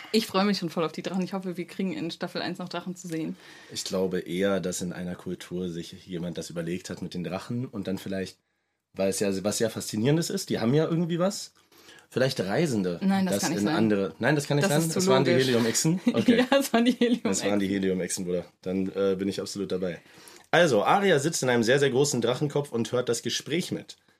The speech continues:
Speaker 2: Ned Stark enthebt, äh, Ned Stark,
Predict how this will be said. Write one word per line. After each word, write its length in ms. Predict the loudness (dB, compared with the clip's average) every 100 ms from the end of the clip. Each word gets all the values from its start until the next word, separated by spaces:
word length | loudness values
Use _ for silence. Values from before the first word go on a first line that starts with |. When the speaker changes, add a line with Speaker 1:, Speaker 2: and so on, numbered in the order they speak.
| -20 -20 -20 -16 0
Speaker 2:
Ned 340 | 4 4 2
Stark 480 | 0 2 2 0 -4 2
enthebt, 680 | 2 2 0 0 -2 -12 -12 _ _ 0
äh, 180 | 4 6
Ned 220 | 4 4
Stark, 640 | 0 2 4 4 0 -12